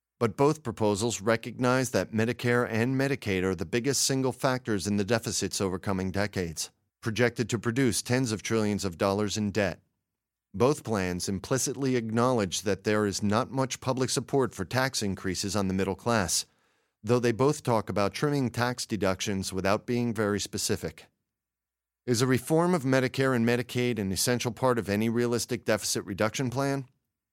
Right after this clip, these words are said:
Can the deficit really be trimmed without tax increases? To avoid any tax increases in the long run, Medicare, Medicaid,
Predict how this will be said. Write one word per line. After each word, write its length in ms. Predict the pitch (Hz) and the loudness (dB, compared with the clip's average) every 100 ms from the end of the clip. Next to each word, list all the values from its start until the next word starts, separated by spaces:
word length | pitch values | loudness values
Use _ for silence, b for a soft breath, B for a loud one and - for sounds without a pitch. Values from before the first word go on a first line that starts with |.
| _ _ | _ _
Can 140 | - 101 | 0 0
the 80 | |
deficit 480 | 90 110 107 95 110 - | 2 2 2 -2 -4 -2
really 300 | 98 117 131 | 0 2 2
be 160 | 123 117 | 0 -2
trimmed 340 | - 104 104 | 0 0 0
without 400 | 98 101 104 104 | -2 0 0 0
tax 320 | 120 117 - | -2 -2 -2
increases? 580 | 101 85 90 80 80 - - _ _ _ _ _ _ _ _ _ | -4 -4 -4 -6 -6 -8 -12 _ _ _ _ _ _ _ _ _
To 140 | - 127 | 2 2
avoid 340 | 104 117 151 | 4 4 4
any 220 | 120 98 | 2 0
tax 320 | 90 107 90 101 | 0 -2 -2 -4
increases 540 | 90 98 85 107 87 | -6 -4 -4 -4 -4
in 80 | 95 | -4
the 60 | |
long 320 | 92 104 123 110 | 0 2 2 0
run, 260 | 82 80 - _ _ _ _ | -2 -4 -10 _ _ _ _
Medicare, 640 | 107 123 131 139 135 135 120 | 2 2 2 0 0 -2 -4
Medicaid, 680 | 98 104 110 117 117 117 | -2 0 0 0 0 0